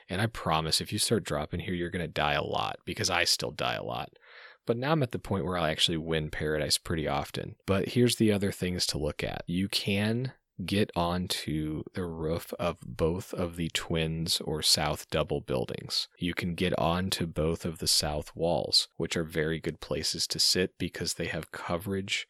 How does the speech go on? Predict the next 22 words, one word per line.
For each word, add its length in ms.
They're 260
shielded 640
from 300
the 80
South 460
Doubles, 520
and 320
they 100
have 320
palm 380
trees 560
that 220
block 420
and 80
obscure 500
vision 440
from 260
most 320
of 120
the 140
other 260
angles. 600